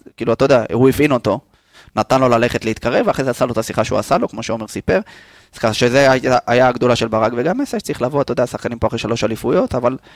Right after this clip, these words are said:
עוד פעם, אם אני יורד ל-, באמת ל-, אם אתה מביא אותי ממש, בוא נגיד, לתחתית של, בוא נגיד, לתחתית של הפירמידה, איזה שחקנים פה לקחו את השלוש אליפויות בסופו של דבר?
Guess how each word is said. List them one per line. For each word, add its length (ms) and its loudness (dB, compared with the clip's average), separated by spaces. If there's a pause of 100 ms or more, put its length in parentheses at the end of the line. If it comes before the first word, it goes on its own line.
(240)
עוד 140 -2
פעם, 200 -2
אם 120 -2
אני 220 -4
יורד 260 0
ל-, 120 0
באמת 360 -4
ל-, 340 0 (1300)
אם 40 -12
אתה 180 -10
מביא 200 -4
אותי 140 -4
ממש, 280 -4
בוא 140 -6
נגיד, 200 -8
לתחתית 560 -6
של, 100 2
בוא 120 0
נגיד, 180 -2
לתחתית 380 -6
של 140 2
הפירמידה, 480 -2 (520)
איזה 200 2
שחקנים 340 -2
פה 100 0
לקחו 200 -2
את 80 -4
השלוש 320 0
אליפויות 320 0
בסופו 320 -4
של 140 -4
דבר? 220 -2